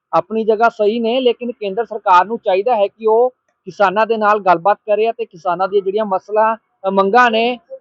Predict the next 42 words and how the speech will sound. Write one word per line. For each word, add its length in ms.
ਫਸਲਾਂ 300
ਦੇ 80
ਉੱਪਰ 240
ਐਮ 180
ਐਸ 120
ਪੀ 60
ਦੀ 120
ਮੰਗ, 260
ਚਾਹੇ, 380
ਅ, 560
ਗਾਰੰਟੀ 460
ਕਾਨੂੰਨ 400
ਬਣਾਉਣ 360
ਦੀ 140
ਮੰਗ 320
ਹੈ, 180
ਚਾਹੇ 460
ਹੋਰ 280
ਮੰਗਾਂ 380
ਨੇ, 160
ਤਾਂ 140
ਕਿਸਾਨਾਂ 420
ਦੀ 80
ਜਿੰਨੀਆਂ 300
ਵੀ 80
ਮੰਗਾਂ 320
ਨੇ 80
ਉਹ 100
ਸਾਰੀਆਂ 440
ਮੰਨ 220
ਲਿੱਤੀਆਂ 320
ਜਾਣ। 260
ਤਾਂ 180
ਜਿਸ 180
ਕਰਕੇ, 440
ਅ, 420
ਲੋਕਾਂ 360
ਨੂੰ 100
ਵੀ 100
ਕੋਈ 220
ਜਿਹੜੀ 180
ਦਿੱਕਤ 300